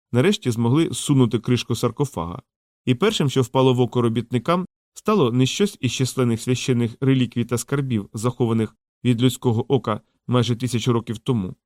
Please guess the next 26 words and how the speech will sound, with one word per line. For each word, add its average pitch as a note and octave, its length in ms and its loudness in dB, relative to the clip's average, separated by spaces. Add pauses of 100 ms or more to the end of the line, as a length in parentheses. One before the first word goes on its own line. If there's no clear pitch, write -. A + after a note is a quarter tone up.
(400)
а A#2 120 2
грону C#3 360 4
ще C3 180 -2
свіжого B2+ 440 2
винограду. C3+ 640 -2 (720)
Єлена A#2+ 360 6
повідомила, D3 540 0
що B2 180 -2
виноград C#3 400 0
поклала D3+ 440 0
саме C3 320 0
вона B2+ 400 -2 (240)
п'ять C#3+ 200 -2
днів C#3 200 -4
тому, G#2+ 340 -8 (440)
і, B2+ 60 4
описуючи, C3+ 500 0
сказала, C#3+ 400 0
що B2 180 0
з'їла B2 300 2
половину, C3 600 0 (240)
лишивши B2+ 560 2
на A#2+ 120 0
китиці B2+ 560 -2
сім B2 240 0
ягід. F2+ 360 -4